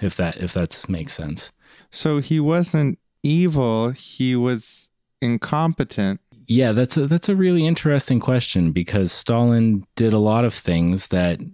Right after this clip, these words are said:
Speaker 1: one might call evil. There was a lot of party purging, removing enemies,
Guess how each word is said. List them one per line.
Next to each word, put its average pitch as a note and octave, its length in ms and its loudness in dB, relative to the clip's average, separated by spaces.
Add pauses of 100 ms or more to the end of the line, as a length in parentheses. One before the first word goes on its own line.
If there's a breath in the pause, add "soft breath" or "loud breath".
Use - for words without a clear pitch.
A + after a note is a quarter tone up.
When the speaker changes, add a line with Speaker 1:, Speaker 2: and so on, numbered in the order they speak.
(140)
Speaker 1:
one A2 500 4
might A2+ 400 2
call F#2+ 400 0
evil. F2+ 400 0
There F2+ 80 -4
was F2+ 120 0
a F#2 60 2
lot F#2+ 200 0
of F2 100 -6
party F#2+ 400 0
purging, F#2 840 0 (560 loud breath)
removing G2 800 2
enemies, F#2 1200 0